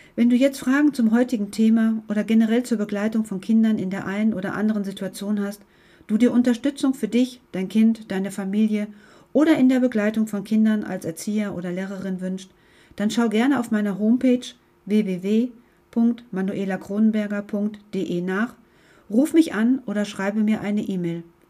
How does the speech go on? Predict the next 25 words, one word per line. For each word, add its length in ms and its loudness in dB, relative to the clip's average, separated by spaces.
Alle 200 4
Informationen 840 2
dazu 260 -4
findest 380 -4
du 60 -6
ebenfalls 500 -6
auf 140 -10
meiner 240 -4
Seite, 380 -4
auf 140 -6
Facebook 480 -6
oder 340 -6
in 100 -6
den 140 0
Shownotes. 580 -6
Erziehen 480 6
bedeutet 500 2
nicht, 400 2
dem 140 0
Kind 240 4
beizubringen, 800 0
wie 140 -2
es 140 0
laufen 360 -2
soll, 280 -6